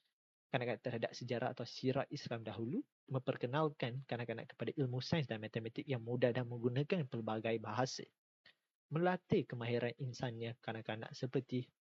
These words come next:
kemahiran komunikasi, kemahiran kepimpinan dan perpasukan.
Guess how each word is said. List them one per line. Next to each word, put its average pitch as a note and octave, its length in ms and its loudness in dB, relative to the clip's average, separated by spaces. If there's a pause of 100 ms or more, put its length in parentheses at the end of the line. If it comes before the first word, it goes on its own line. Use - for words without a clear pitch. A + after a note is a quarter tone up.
kemahiran B2 480 0
komunikasi, A#2+ 800 -2
kemahiran A2+ 640 -4
kepimpinan B2 640 -2 (240)
dan E3+ 240 2 (560)
perpasukan. A#2 800 0